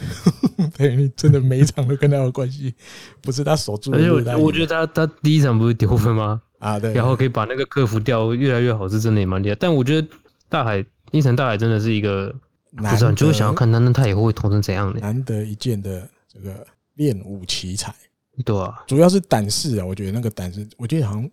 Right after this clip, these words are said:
Speaker 1: 道业监督也有讲，
Speaker 2: 嗯。
Speaker 1: 胆识。
Speaker 2: 嗯。
Speaker 1: 嗯，就是在这种，因为大家怎么讲，这一段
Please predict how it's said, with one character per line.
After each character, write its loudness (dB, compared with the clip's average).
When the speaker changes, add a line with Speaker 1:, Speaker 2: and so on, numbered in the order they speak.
Speaker 1:
道 4
业 4
监 0
督 -2
也 -2
有 -2
讲， -12
Speaker 2:
嗯。 -20
Speaker 1:
胆 -6
识。 -4
Speaker 2:
嗯。 2
Speaker 1:
嗯， -6
就 -4
是 -8
在 2
这 0
种， -2
因 -2
为 2
大 4
家 -6
怎 -12
么 -2
讲， -4
这 2
一 4
段 0